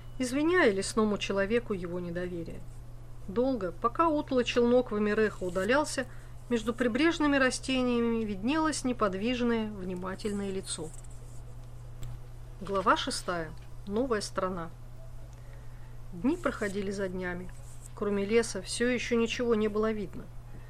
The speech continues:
Вамирех начинал думать, что лесу не будет конца. Почему бы ему не быть границей мира?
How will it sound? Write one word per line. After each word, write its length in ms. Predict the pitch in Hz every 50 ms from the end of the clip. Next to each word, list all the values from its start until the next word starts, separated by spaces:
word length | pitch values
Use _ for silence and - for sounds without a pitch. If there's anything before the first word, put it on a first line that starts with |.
| - - - -
Вамирех 420 | 208 202 202 208 233 302 349 349
начинал 440 | 330 302 277 - 285 277 277 269 269
думать, 280 | 240 285 302 294 277 -
что 220 | - - - 240
лесу 320 | 226 226 269 285 254 - 262
не 100 | 247 240
будет 300 | 214 226 226 220 226 -
конца. 460 | - 247 240 240 233 - - 160 - - - - - - - - - - - - - - -
Почему 400 | - - - - 208 226 285 339
бы 100 | 339 339
ему 160 | 339 330 320
не 140 | 320 311 320
быть 240 | 311 302 294 214 190
границей 480 | 214 226 240 240 240 233 - - 254 247
мира? 300 | 247 247 214 170 175